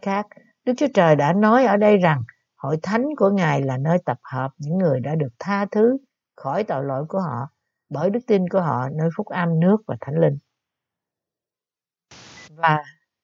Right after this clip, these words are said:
Đức Chúa Trời cũng nói trong Giê-rê-mi đoạn ba, từ câu mười bốn đến câu mười lăm rằng, Đức Chúa Trời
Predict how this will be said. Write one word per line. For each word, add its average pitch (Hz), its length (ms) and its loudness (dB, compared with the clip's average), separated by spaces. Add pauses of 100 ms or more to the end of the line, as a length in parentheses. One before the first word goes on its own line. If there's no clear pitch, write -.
(380)
Đức 202 120 -6
Chúa 254 100 2
Trời 160 260 4
cũng 165 220 -2
nói 202 280 2
trong 180 200 4
Giê-rê-mi 170 480 4
đoạn 127 260 -2
ba, 156 320 4 (520)
từ 156 200 6
câu 170 140 4
mười 151 180 2
bốn 156 300 4
đến 214 160 2
câu 180 120 6
mười 143 180 0
lăm 151 240 0
rằng, 139 200 -2 (960)
Đức 233 120 -2
Chúa 277 140 -2
Trời 147 200 4